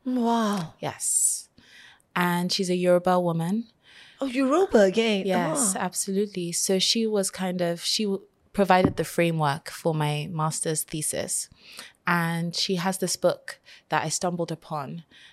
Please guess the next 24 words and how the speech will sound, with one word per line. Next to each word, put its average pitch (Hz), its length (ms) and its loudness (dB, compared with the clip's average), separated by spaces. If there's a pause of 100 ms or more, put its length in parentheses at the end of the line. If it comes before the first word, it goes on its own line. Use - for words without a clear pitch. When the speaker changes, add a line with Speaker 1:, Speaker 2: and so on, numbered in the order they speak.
(200)
Speaker 2:
um, 156 340 -2
called 165 760 0
Socrates 185 840 0
and 160 320 -2
Orunmila. 160 640 -2 (800)
And 190 140 2
Orunmila 190 680 4
is 170 140 -4
the 170 100 -6
central 175 640 -2
figure 160 580 -4
in 156 300 -4
Yoruba 147 680 -4 (400)
philosophy 156 800 -6 (100)
the-, 170 140 -6 (100)
and 160 200 -2
theology. 165 600 -6 (800)
And 180 720 0 (480)
with 190 180 2
her 180 220 4
research, 175 580 -2
she - 320 -2
found 170 420 -2
that 156 220 -2